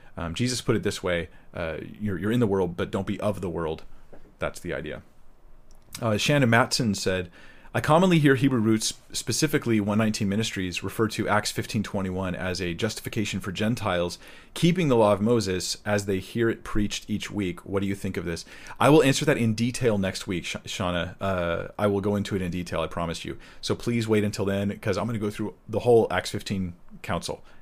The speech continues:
and we'll talk about that, and we'll deal with their interpretations. And if I have time, I'll even pull video clips from them to play and respond to. Um, Taylor says, uh, "I've seen your videos about slavery in the Bible and servitude. Despite the, this,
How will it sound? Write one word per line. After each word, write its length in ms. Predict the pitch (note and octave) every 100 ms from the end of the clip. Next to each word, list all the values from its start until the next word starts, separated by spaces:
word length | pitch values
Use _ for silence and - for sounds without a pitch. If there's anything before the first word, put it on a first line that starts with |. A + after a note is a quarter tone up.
| -
and 100 | F#2
we'll 60 |
talk 200 | A2+ F#2+
about 200 | F2+ D#2+
that, 100 | E2
and 80 | C#2+
we'll 80 | F#2
deal 160 | G2
with 140 | F#2+ F2+
their 180 | G2 G2
interpretations. 720 | G2 G2 F2 F#2 F2 E2+ F2
And 60 |
if 80 | G2
I 80 | B2
have 140 | B2+
time, 280 | A#2+ D#3+ C3+
I'll 140 | G2 G2
even 160 | G2
pull 160 | - G2+
video 260 | G2 F#2
clips 240 | F#2 F2 -
from 200 | - E2+
them 180 | D#2 D#2 - - -
to 100 | -
play 220 | - E2
and 80 | D#2
respond 360 | - - E2 E2+
to. 100 | - - - - - - -
Um, 360 | - E2+ E2 - -
Taylor 300 | - C#3+ E3
says, 380 | E3 D#3 B2+ A#2+ -
uh, 240 | G#2 G2 -
"I've 160 | A#2
seen 160 | - D3+
your 140 | C#3+
videos 460 | A#2 A#2 A2 G#2 -
about 240 | G2 F#2
slavery 580 | - - A2 A2+ A#2 A#2
in 120 | G#2
the 80 | G2+
Bible 300 | G2 G#2 G#2
and 100 | F2+
servitude. 520 | - - D3+ - F#2
Despite 500 | F#2 - A#2+ A#2+ -
the, 180 | G#2+ G2
this, 420 | F2+ A#2+ A#2 -